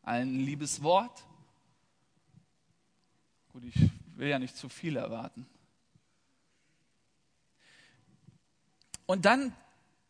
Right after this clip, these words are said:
stellt euch mal vor, das geht durch die Kraft Gottes in uns und wir müssen keinen Knopf drücken oder keine Übung machen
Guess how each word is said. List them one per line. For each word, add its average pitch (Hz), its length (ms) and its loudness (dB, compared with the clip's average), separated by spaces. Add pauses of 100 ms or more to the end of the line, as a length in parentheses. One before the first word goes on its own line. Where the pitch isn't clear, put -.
stellt 240 340 2
euch 262 160 0
mal 240 180 4
vor, 185 360 2
das 180 380 -2
geht 196 240 0 (1500)
durch 180 600 0
die 208 140 -4
Kraft - 500 2
Gottes 156 420 -2
in 247 160 4
uns 320 360 0
und 170 160 -2
wir 185 120 2
müssen 208 280 -2
keinen 202 320 2
Knopf - 360 -4
drücken - 380 -10 (1200)
oder 160 180 -2
keine 226 240 6
Übung 269 560 2
machen 127 420 -2